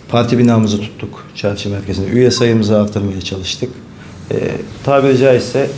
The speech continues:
heybemizi doldurarak, e, Muhsin Başkan'ın emanetini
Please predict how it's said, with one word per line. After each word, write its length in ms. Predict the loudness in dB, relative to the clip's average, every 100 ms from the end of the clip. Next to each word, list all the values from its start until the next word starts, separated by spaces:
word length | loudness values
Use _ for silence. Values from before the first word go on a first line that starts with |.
| -2
heybemizi 460 | 2 4 2 2 2
doldurarak, 460 | 2 4 2 2 -2 -12 -16 -18 -20 -20 -20 -20 -10
e, 40 | -8 -8 -12 -16 -16 -16 -16 -4
Muhsin 360 | 2 2 4 4
Başkan'ın 440 | 2 2 0 0
emanetini 680 | 2 2 2 2 0 -2